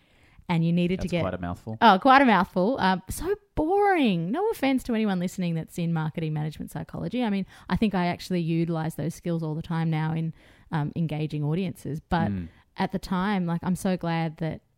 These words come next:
Speaker 1: what actually happened was I got a twenty-four for methods.
Speaker 2: Oh, yeah?
Speaker 1: And you needed a twenty-five.
Speaker 2: <laughs>
Speaker 1: And so, but because I'd gotten a fifty in drama,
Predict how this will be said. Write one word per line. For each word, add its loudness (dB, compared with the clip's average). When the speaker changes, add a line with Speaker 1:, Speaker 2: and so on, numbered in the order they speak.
Speaker 1:
what -2
actually -4
happened -2
was -4
I -4
got -4
a -2
twenty-four -4
for -2
methods. -4
Speaker 2:
Oh, 0
yeah? 0
Speaker 1:
And 4
you 4
needed 2
a 0
twenty-five. -6
Speaker 2:
<laughs> -8
Speaker 1:
And 2
so, 2
but 0
because 0
I'd 0
gotten -2
a -8
fifty -2
in -2
drama, 0